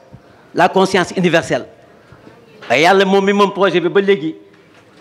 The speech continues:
waxul projet bi naka la tudd. Waaye ba yonent bi ñëwee nag, ci la ko wax ci alquran.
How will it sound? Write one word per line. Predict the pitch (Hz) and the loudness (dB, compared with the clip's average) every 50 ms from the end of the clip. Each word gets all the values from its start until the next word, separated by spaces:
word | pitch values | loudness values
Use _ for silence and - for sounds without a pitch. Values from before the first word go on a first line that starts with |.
| - - | -10 -2
waxul | 156 190 185 - 196 190 | -2 0 2 2 0 0
projet | - 185 196 190 147 175 | 0 -2 -2 0 0 -2
bi | 147 151 | -2 -2
naka | 170 160 170 | -2 -2 -2
la | 147 156 | -4 -4
tudd. | 156 160 123 113 107 - _ _ _ _ _ _ _ - - - - - - - - - - - - - - - - - | -6 -6 -10 -10 -16 -18 _ _ _ _ _ _ _ -20 -20 -20 -20 -20 -20 -20 -20 -20 -20 -20 -20 -20 -20 -18 -14 -12
Waaye | - - - | -6 -4 -2
ba | 110 131 | -2 0
yonent | 160 175 196 214 226 220 220 | 2 2 2 2 0 0 -2
bi | - 190 196 214 | -2 -2 0 0
ñëwee | 196 214 208 196 185 | 2 4 4 4 4
nag, | 175 180 180 180 | 2 0 -2 0
ci | 202 | -2
la | 185 180 | -2 0
ko | 180 196 | 0 0
wax | 180 165 - | -2 -2 -4
ci | - - | -6 -2
alquran. | - 190 - - 185 - - 151 151 117 | -2 -2 -2 -4 -8 -2 0 -2 -2 -2